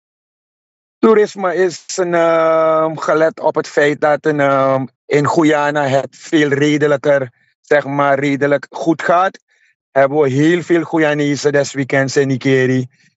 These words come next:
Stedelingen, ik denk dat alles te maken heeft met de veiligheid in het binnenland.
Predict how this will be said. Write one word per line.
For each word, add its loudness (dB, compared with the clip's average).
Stedelingen, 0
ik -8
denk 0
dat 2
alles 0
te -2
maken 0
heeft -2
met 0
de -2
veiligheid 0
in -2
het -4
binnenland. 0